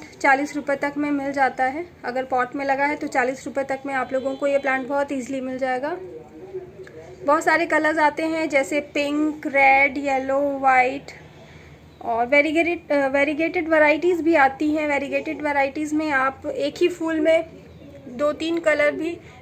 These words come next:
देखने को मिलते हैं। और बहुत ही खूबसूरत plant है। आप इन plants को जितनी ज़्यादा धूप provide करेंगे, उतनी ही ज़्यादा ये plant जो है, ये flowering करेगा।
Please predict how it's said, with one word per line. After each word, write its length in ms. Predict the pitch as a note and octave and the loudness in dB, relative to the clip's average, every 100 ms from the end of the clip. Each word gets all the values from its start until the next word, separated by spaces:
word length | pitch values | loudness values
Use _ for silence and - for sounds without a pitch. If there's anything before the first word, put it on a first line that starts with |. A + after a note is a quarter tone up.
| - | -6
देखने 340 | C4+ D4 D#4 | -4 -2 -2
को 100 | D#4+ | 0
मिलते 320 | D4 C4+ C4+ D4 | -2 -4 -4 -4
हैं। 280 | D#4 F#4 - - - - - - - - - - - - - F#4 - F4 - - - | -4 -8 -10 -20 -20 -20 -20 -20 -20 -20 -20 -20 -20 -20 -20 -20 -20 -20 -20 -20 -14
और 160 | - | -12
बहुत 360 | C4+ D#4+ F4+ F#4+ | -12 0 2 2
ही 60 | |
खूबसूरत 520 | G#4 - D4+ E4+ E4+ E4 | -2 -4 -6 -4 -2 4
plant 300 | D4 D4 C#4+ | 4 4 4
है। 140 | D#4 | 4
आप 220 | D4 D4+ | 6 2
इन 220 | D#4+ D#4+ | -2 -4
plants 300 | D#4+ D4 D#4 | 0 2 2
को 100 | E4+ | -2
जितनी 320 | D4 D4+ D#4+ D#4+ | -4 -4 -2 2
ज़्यादा 260 | D4 D4 | 4 4
धूप 300 | C#4 C#4 - | 2 -2 -4
provide 380 | D#4 D4 C4 C4 | 0 2 2 2
करेंगे, 340 | D4 C#4 C4+ D#4+ | -2 -2 -4 -6
उतनी 420 | D4+ - D#4 F4 | -8 -4 4 6
ही 140 | F#4 | 6
ज़्यादा 300 | E4 C#4+ D4 | 6 4 4
ये 160 | D4 D4+ | 0 -2
plant 400 | D4+ C#4 C#4 D4+ | 0 2 2 0
जो 80 | D4+ | -2
है, 280 | C#4+ C#4 | 0 0
ये 60 | D4 | -2
flowering 440 | D4+ C4+ B3+ C#4 | -2 0 0 -2
करेगा। 420 | C#4 B3+ C4 C#4+ | -2 0 0 -2